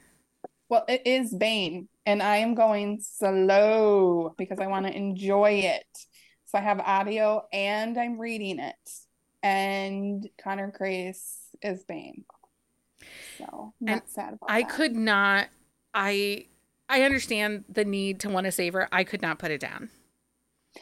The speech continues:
Speaker 2: I had
Speaker 1: I don't
Speaker 2: zero
Speaker 1: wanna put it
Speaker 2: control.
Speaker 1: down. I don't wanna put it down. It is, he is so hot. There is a scene in a hallway,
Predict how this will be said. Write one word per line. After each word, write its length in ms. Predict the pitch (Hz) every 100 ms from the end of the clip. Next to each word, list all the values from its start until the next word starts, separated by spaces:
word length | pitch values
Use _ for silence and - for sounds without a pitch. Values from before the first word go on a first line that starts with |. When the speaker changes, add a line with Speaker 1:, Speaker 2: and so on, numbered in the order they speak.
| - - -
Speaker 2:
I 60 |
had 100 | 208
Speaker 1:
I 60 | 247
don't 100 | 254
Speaker 2:
zero 200 | 196 185
Speaker 1:
wanna 120 | 175
put 80 | 190
it 40 | 160
Speaker 2:
control. 380 | 196 151 - -
Speaker 1:
down. 220 | 214 262 - _ _ _ _ _ _ -
I 80 |
don't 160 | 208 233
wanna 260 | 247 208 196
put 160 | 196
it 120 | 202
down. 320 | 214 - 247 233 _ - _ _ -
It 140 | 220
is, 320 | 262 269 269 - _ _
he 320 | 269 294 320
is 440 | 226 220 208 202
so 600 | - - 226 220 226 233 240 - -
hot. 360 | 214 208 190 - - - - _ _ _ _ _ _ _ _ 214
There 400 | 220 247 285 277
is 100 | 277
a 100 | 269
scene 680 | 269 - 247 226 185 185 -
in 360 | 208 214 254 285 285
a 80 | 269
hallway, 840 | 277 269 269 240 190 180 180 -